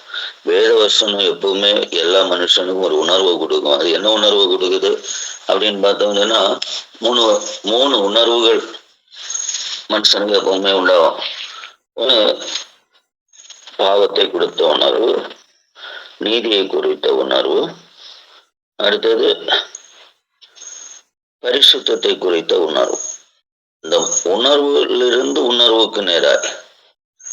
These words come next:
பாவத்தை உணராதது வரைக்கும் ஒரு மனுஷனும்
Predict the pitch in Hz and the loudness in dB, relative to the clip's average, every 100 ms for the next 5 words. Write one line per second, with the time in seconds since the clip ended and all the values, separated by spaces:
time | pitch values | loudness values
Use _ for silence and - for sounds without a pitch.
0 | - 85 90 107 117 110 117 107 104 104 | -6 -2 2 2 2 2 2 2 2 2
1 | 110 104 104 98 101 101 104 110 127 143 | 4 4 2 2 2 2 2 0 0 0
2 | - - - - _ - 90 98 117 117 | -2 -6 -8 -10 _ -6 -2 0 0 0
3 | 104 98 92 120 107 95 110 123 123 | -2 -2 0 0 -2 0 0 0 -2